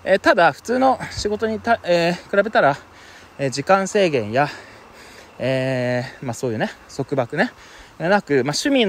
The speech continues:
に近い、えー、範囲で仕事ができるとすれば、えー、その、メンタルコスパがいいっ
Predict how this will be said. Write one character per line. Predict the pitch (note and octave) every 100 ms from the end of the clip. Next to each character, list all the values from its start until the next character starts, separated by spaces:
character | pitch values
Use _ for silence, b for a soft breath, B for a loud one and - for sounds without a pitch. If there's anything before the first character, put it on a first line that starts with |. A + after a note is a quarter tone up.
| E3+
に | F#3+ F#3+
近 | - - D#4 D4+
い、 | A#2+ B B -
え | B2+ C3 A#2+
ー、 |
範 | - G#3 C3
囲 |
で | G#2+ A#2 - B B -
仕 | -
事 | D#3 D#3+ E3+
が | D#3+
で | D3+
き | -
る | G3
と | -
す | - F3+
れ | F#3+
ば、 | B2 B2+ G2 B B - - _ _ - - - B B B B -
え | C#3+ C#3 C3 C3+ C3
ー、 |
そ | B2 C#3+
の、 | C#3 A#2 -
メ | C3+ C#3+
ン | A3
タ | - C4
ル | C4
コ | B3+
ス | -
パ | -
が | A2+ G2+
い |
い |
っ | A#2